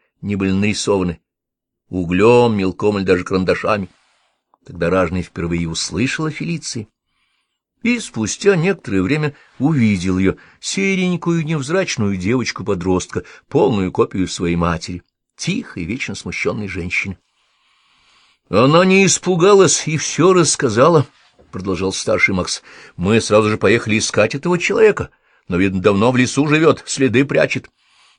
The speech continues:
"Мы его однажды видели", — подхватил младший. И, сдается, не человек он, оборотень в волчьей шкуре. — Да ладно тебе,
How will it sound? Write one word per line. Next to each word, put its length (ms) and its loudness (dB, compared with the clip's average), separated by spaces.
"Мы 160 2
его 640 6
однажды 600 4
видели", — 460 2
подхватил 500 -6
младший. 360 -4
И, 140 -10
сдается, 720 2
не 220 -2
человек 560 2
он, 220 4
оборотень 540 4
в 60 -4
волчьей 360 0
шкуре. — 340 -2
Да 160 -8
ладно 400 4
тебе, 280 -2